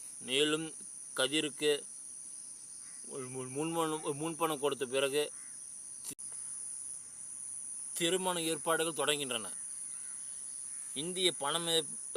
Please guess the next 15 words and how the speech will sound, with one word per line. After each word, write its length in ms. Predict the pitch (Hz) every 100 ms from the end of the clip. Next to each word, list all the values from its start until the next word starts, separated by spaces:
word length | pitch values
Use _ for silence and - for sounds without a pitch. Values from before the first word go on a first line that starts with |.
| 147
பண 240 | 143 170
மதிப்பிழப்பு 680 | 170 160 151 156 156 - 127 - - - - - -
அறிவிப்பு 400 | 120 156 160 156
கட்டிட 360 | 147 135 160 156 143 - - - - - - - - - - -
கல்-, 540 | 135 131 151 151 147
கலைஞரிடமிருந்து 840 | 139 139 160 160 151 151 147 143 117 -
பெறப்பட்ட 520 | 117 131 131 120 117 92 - - -
ஒரு 200 | 131 151
கோடி 220 | 151 151 147
ரூபாய் 400 | 160 160 156 135
கணக்கில் 400 | 139 143 139 110 - - - - - -
காட்டாதால் 540 | 135 151 151 143 113 - - - - -
அதை 260 | 123 143 135 107
ம-, 320 | 123 151 156
மதிப்பற்றதாக்கிறது. 1300 | 139 147 170 170 156 165 156 147 147 127 135 131 113